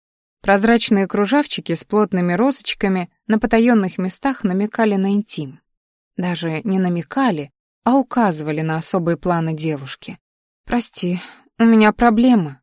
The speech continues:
Решила переночевать у тебя», произнесла она, опасливо посматривая на попытки кота вылезти из-под одеяла. На всякий случай приподняла подушку,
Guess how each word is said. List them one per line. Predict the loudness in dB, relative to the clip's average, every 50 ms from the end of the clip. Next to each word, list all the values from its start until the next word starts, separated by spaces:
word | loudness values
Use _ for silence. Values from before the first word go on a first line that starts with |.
| _ 0
Решила | 2 2 2 2 2 4 4 4
переночевать | 2 2 2 4 4 4 2 2 0 0 2 0 0 0
у | -4
тебя», | -2 -2 -2 -2 0 -2 -4 -6 _ _ _ _ _ _ _ _ -2
произнесла | -2 0 2 2 0 0 2 2 2 4
она, | 4 4 4 4 2
опасливо | 2 0 -2 -2 0 0 0 0 0
посматривая | 0 0 0 2 2 2 2 2 2 0 -2 -2 -2 -2
на | -2 -2
попытки | -2 -2 -2 -2 -4 -4 -4 -8 -8
кота | -6 -6 -6 -2 0 0 0 0 -4 _ _ _ _
вылезти | 0 2 4 4 4 2 0 -2 -2
из-под | -2 0 -2 -4 -4 -6 -4 -2 -2
одеяла. | -2 -2 -4 -4 -6 -6 -8 -8 -10 -14 -16 -18 _ _ _ _ _ _ _ _ _ _ _ _
На | -4 -4
всякий | -2 -2 -2 -2 -2 -2
случай | -2 -2 -4 -2 -2 -2 -4
приподняла | -2 -4 -4 -4 -4 -2 0 2 2 2 2
подушку, | 2 0 0 2 0 -2 -2 -4 -6 -6 -6 -6